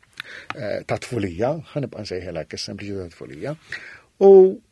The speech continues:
<clears throat> kultant, kultant, aħna qisu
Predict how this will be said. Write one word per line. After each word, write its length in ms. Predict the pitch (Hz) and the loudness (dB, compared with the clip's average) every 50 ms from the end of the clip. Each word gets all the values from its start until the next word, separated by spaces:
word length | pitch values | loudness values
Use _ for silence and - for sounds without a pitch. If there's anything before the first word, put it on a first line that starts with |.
| _ - | _ 8
<clears throat> 1400 | 202 294 233 170 139 117 - _ _ _ _ _ _ _ _ _ _ _ _ - _ _ - - - - _ | 8 10 10 8 6 2 -4 _ _ _ _ _ _ _ _ _ _ _ _ -20 _ _ -20 -20 -20 -8 _
kultant, 560 | 254 254 185 - - 131 160 208 220 - - - - - _ _ _ _ _ _ - | 0 0 0 2 4 4 4 4 4 0 -4 -12 -14 -20 _ _ _ _ _ _ -8
kultant, 580 | - - 180 - - 120 139 175 165 - - - | -2 -2 -2 -2 -2 -4 -4 -4 -6 -8 -12 -8
aħna 340 | - 156 135 143 165 165 175 170 165 160 - - - _ _ | -4 -4 -2 0 0 0 0 0 -2 -6 -10 -20 -20 _ _
qisu 300 | 190 170 160 - 170 165 | -4 -2 -2 0 0 2